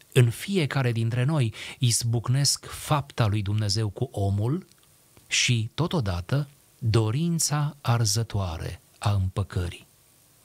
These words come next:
De cele mai multe ori, lupta aceasta nu este îndârjită. Durează puțin. Un suflet slab nu îndură să se împotrivească mult timp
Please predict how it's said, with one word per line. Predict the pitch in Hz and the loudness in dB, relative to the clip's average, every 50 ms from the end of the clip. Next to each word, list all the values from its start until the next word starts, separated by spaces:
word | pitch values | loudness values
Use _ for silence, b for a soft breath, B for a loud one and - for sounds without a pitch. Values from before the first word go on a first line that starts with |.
| _ B B B B B B B B B B | _ B B B B B B B B B B
De | - 139 | 0 0
cele | 139 - 226 226 202 | 0 0 0 0 0
mai | 143 120 | 2 2
multe | 117 131 151 151 - 117 | 2 0 0 0 0 0
ori, | 104 107 127 139 127 | 0 0 0 0 0
lupta | 110 135 135 - 117 107 | -2 -2 -2 -2 -2 -2
aceasta | 98 95 - - 131 131 - - - 147 147 156 - - _ _ | -2 -2 -4 -4 -2 -2 -2 -2 -2 -2 -2 -4 -6 -12 _ _
nu | - 202 226 | -4 0 2
este | 190 117 98 - - - | 2 2 2 0 -2 -2
îndârjită. | 95 90 92 92 92 87 85 - - 85 80 - - 82 - - _ _ _ _ _ _ _ _ _ - - - | -2 0 0 0 -2 -2 -2 -2 -4 -6 -6 -8 -10 -12 -12 -16 _ _ _ _ _ _ _ _ _ -20 -20 -6
Durează | - 135 127 135 135 131 143 147 139 135 160 | -2 0 2 2 2 2 2 0 0 0 -2
puțin. | 135 - 143 135 - - 156 110 92 78 73 B B B B B B B | -2 -2 -4 -4 -2 0 0 0 0 -2 -4 B B B B B B B
Un | 143 131 120 | 6 6 6
suflet | - - - 156 - - 127 110 - | 4 2 -2 -2 -2 -2 -2 -2 0
slab | - - - 127 127 135 143 151 135 | -2 -2 0 0 0 0 0 0 0
nu | 131 160 190 180 156 | 2 2 4 4 4
îndură | 127 113 107 104 110 135 135 123 113 104 | 4 2 2 2 2 0 0 0 0 -2
să | 98 - 117 | -2 -2 -2
se | 104 - - | -2 0 0
împotrivească | 107 101 95 107 98 - 101 95 85 104 110 113 113 - - - - 117 107 98 B B B B B B | 0 -2 -2 -2 -4 -2 -2 -2 -2 -2 0 0 0 -2 -2 -2 -2 -2 -2 -2 B B B B B B
mult | - 117 123 131 139 139 131 123 107 - - | 2 4 4 4 4 4 2 2 0 -4 -8
timp | - - - 110 101 92 90 87 - - | -10 -6 -4 -2 0 0 -2 -2 -2 -4